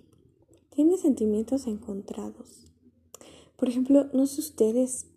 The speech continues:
pero yo, <laughs> todo esta, este tipo de pandemia, eh, siempre me negué a ver un concierto online y dije, "¿Pa qué?".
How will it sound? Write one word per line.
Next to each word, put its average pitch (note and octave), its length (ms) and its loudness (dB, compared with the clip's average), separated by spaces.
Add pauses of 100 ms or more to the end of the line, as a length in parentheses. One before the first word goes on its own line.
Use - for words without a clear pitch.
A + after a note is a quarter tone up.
(220)
pero A3+ 240 2
yo, G#3+ 520 2
<laughs> - 800 2
todo A3 420 6
esta, G#3+ 720 -2
este A3 240 -6
tipo G3+ 260 -4
de G3+ 80 -2
pandemia, - 720 -8 (640)
eh, G#3+ 460 0 (160)
siempre C#4 500 2
me D4 140 4
negué A3 320 0
a A#3 40 -2
ver A#3+ 140 0
un B3 80 -6
concierto G#3+ 960 -6 (480)
online C4+ 640 2
y A#3 120 0
dije, G#3+ 560 -4 (840)
"¿Pa - 320 -8
qué?". A#3 500 0